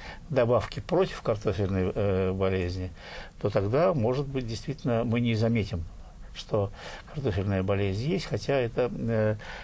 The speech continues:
совсем не, э, совсем не значит, что она не повлияет на, э, вот картофельная палочка в каких-то концентрациях не повлияет на организм ослабленных людей, детей, стариков, у тех, у которых с желудочно-кишечным трактом там не очень хорошо всё. Поэтому, значит, вот,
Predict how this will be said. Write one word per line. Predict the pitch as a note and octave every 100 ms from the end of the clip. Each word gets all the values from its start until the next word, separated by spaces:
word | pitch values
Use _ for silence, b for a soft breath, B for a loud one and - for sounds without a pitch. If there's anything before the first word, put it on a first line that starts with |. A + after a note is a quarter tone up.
| B
совсем | - G#2 C#3 A#2
не, | B2 B2+
э, | B2 A#2 A2
совсем | B2 - B2
не | A#2+
значит, | C#3+ D#3+ -
что | - C#3 A#2+ B B B -
она | A2+ B2
не | A#2+
повлияет | B2 B2+ C3 B2+ A2 F#2+ F#2
на, | G#2 G#2 -
э, | A2 G#2+
вот | - A2+ G#2+
картофельная | - A#2 B2 A#2 A#2+
палочка | E3+ E3 - -
в | -
каких-то | - D3 -
концентрациях | D3 G#2+ A#2+ D#3+ D3+ C#3 - B B B C3
не | B2
повлияет | C3 B2 B2 C#3 C#3+ C3 B2+
на | B2 A#2
организм | A2 A#2+ C3 A#2
ослабленных | A#2+ A#2 D3 G#2+ F#2 F2+ -
людей, | G2+ F#2 E2+
детей, | F2+ F2+ - C#3 C#3
стариков, | - B2 G2+ - C#3 D3 - B B B -
у |
тех, | C3 C3 A2
у |
которых | - - A#2 -
с | C3 G#2+
желудочно-кишечным | A#2+ A2 - - A#2 G#2 A2
трактом | - C#3+ C#3+ C3
там | - B2+ C3
не |
очень | B2+ A#2 A#2
хорошо | B2 A2+ B2 A2
всё. | - C#3 B B B B
Поэтому, | C#3 D3 C#3+ C3+
значит, | B2 -
вот, | B2+